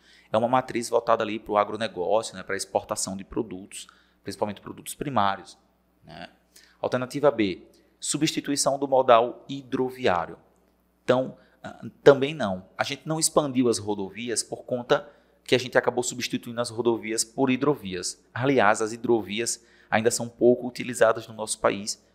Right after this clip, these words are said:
mesmo com grande volume de rios no nosso Brasil, tá bom? Ah, na verdade, a gente depende muito, né? A maior parte dos produtos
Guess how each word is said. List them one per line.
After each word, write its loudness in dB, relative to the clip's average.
mesmo 4
com -2
grande -4
volume -8
de -4
rios -2
no -10
nosso 0
Brasil, 2
tá -14
bom? -4
Ah, -10
na -6
verdade, -4
a -4
gente -10
depende -4
muito, -12
né? -10
A -8
maior -2
parte -6
dos -12
produtos -12